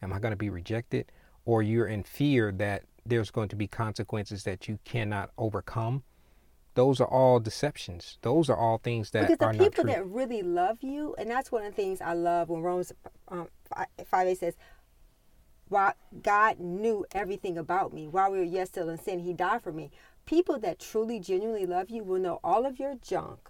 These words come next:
Speaker 2: and all the things about you, and they're still gonna love you.
Speaker 1: Because more importantly, what comes out of that is
Speaker 2: A sense of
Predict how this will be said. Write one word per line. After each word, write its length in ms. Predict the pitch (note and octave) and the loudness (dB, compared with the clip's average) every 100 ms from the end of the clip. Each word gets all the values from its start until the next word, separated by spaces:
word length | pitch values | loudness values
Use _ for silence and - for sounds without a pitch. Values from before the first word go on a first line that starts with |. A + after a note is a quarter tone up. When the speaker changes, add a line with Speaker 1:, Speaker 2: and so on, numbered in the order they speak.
| - | -12
Speaker 2:
and 120 | E3 | -8
all 160 | E3 G#3 | -2 -2
the 120 | B3 | -2
things 280 | - B3 A#3+ | -2 -4 -4
about 400 | A#3 E3 D#3+ - | -2 -2 -2 -6
you, 140 | D#3+ - - - - | -10 -12 -20 -20 -10
and 140 | F3+ | -6
they're 160 | E3 D#3+ | -4 -6
still 560 | - - G#3 F#3+ F3+ F#3+ - - | -8 -10 -6 -2 -2 -4 -14 -8
gonna 380 | F3 D#3+ D#3 - | -6 -6 -10 -12
love 300 | D3+ D3+ D3+ C3+ | -12 -10 -10 -12
you. 200 | - - - | -14 -10 -4
Speaker 1:
Because 340 | A2+ A#2 F#2 | 0 0 2
more 220 | A2 A2 | 2 2
importantly, 480 | G#2 - C3 A#2+ G#2 | 2 2 4 4 2
what 200 | G2+ G2 | 0 -4
comes 300 | - G#2+ F#2 | -2 -4 0
out 180 | G2 A#2 | 2 2
of 140 | G2+ | 2
that 280 | F#2 F#2 F#2+ - | 0 -4 -4 -10
is 480 | G#2+ G2 F2+ E2+ - - - | -8 -6 -6 -8 -12 -10 -6
Speaker 2:
A 60 | |
sense 280 | A3 C#4+ | -4 -6
of 80 | C4 | -4